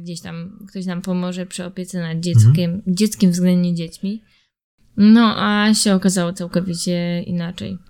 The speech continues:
Speaker 2: Hmm.
Speaker 1: Także nie mówię, że nie jestem zadowolona, e, jest okej. Jeśli chodzi o sytuację, w której się teraz znajduję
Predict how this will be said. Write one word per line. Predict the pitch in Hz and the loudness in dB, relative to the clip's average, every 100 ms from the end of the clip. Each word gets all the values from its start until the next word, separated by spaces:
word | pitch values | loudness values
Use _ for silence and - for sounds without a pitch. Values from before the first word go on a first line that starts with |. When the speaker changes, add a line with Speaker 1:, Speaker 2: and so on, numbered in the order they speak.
| _ | _
Speaker 2:
Hmm. | 127 123 - | 2 2 2
Speaker 1:
Także | 196 180 180 180 175 175 175 - - | 0 2 2 2 2 -2 -6 -10 -2
nie | 208 240 262 | 4 4 4
mówię, | 220 196 180 | 2 2 0
że | 170 160 | 0 -2
nie | 170 170 | -2 -2
jestem | 165 175 | -2 -2
zadowolona, | 185 185 202 240 262 262 254 254 _ - | 2 2 2 2 2 2 0 -2 _ -8
e, | 185 185 185 | -4 0 0
jest | 190 190 | 0 -2
okej. | 175 180 180 196 _ _ _ _ - | -6 -8 -8 -10 _ _ _ _ -8
Jeśli | 185 - 180 | -4 -2 4
chodzi | 185 180 175 | 4 4 0
o | 165 170 | 0 0
sytuację, | 170 180 180 170 180 | -2 -2 -2 -2 -4
w | - | -6
której | - 170 | -4 -4
się | 170 | -4
teraz | - 175 | -4 -2
znajduję | 175 180 180 196 214 220 | 0 0 2 4 4 4